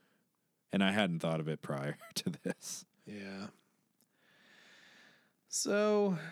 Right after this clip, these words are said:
Speaker 2: I don't really know too much about Sith magic, so to speak. So, I don't really, I don't really have much backstory on that,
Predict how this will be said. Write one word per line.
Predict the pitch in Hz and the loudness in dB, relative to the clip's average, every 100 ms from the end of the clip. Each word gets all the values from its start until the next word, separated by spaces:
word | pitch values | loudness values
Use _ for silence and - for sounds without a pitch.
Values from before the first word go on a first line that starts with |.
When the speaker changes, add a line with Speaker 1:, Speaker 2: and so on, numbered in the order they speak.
| - - - - - - _ _ _ _ _ | -12 -16 -20 -20 -20 -20 _ _ _ _ _
Speaker 2:
I | 196 | -2
don't | 247 214 | 2 4
really | 208 180 | 6 4
know | 147 139 135 139 135 | 2 2 4 4 2
too | 135 - 135 | 0 -2 0
much | 135 131 - | 0 0 -2
about | 127 127 127 123 120 - _ _ _ _ _ _ _ _ _ _ _ _ - _ | 0 2 2 2 0 -8 _ _ _ _ _ _ _ _ _ _ _ _ -20 _
Sith | - - 143 131 - - | -2 0 0 -2 -8 -18
magic, | 120 123 120 120 135 131 - _ - - - _ - | -8 -4 -4 -2 -4 -4 -10 _ -20 -20 -20 _ -6
so | - 139 | -2 0
to | 139 | 2
speak. | 135 - 143 143 143 _ | 0 0 2 2 -2 _
So, | - - 123 123 120 120 | -2 0 2 2 2 0
I | 147 | 0
don't | 180 | 2
really, | 180 165 143 131 113 - _ _ _ - - - _ _ _ | 4 4 4 2 -2 -12 _ _ _ -20 -20 -20 _ _ _
I | 160 | 0
don't | 180 | 4
really | 170 135 | 4 4
have | 135 127 117 | 2 0 -2
much | 123 123 - - - - - _ _ 120 | -2 -2 -2 -4 -4 -8 -16 _ _ -8
backstory | 120 117 113 - - 123 120 120 123 117 | -4 -4 -2 -4 0 0 0 0 -2 -4
on | 123 120 | -6 -4
that, | 120 123 127 | -2 -2 -4